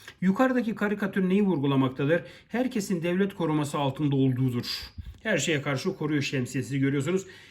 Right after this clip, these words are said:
Kişilere verilen eğitim hakkı değil, kişilerin istedikleri, istediklerini yapabilmeleri değil,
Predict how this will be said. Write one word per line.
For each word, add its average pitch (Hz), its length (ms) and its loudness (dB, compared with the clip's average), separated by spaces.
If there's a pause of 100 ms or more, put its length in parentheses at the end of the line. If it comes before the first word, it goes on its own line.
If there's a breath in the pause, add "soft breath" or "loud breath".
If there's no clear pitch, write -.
(140)
Kişilere 202 680 2 (120)
verilen 170 360 2
eğitim 170 340 2
hakkı 156 300 -2
değil, 151 300 0
kişilerin 190 380 -2
istedikleri, 165 680 -2
istediklerini 165 520 -4
yapabilmeleri 151 720 0
değil, 151 280 2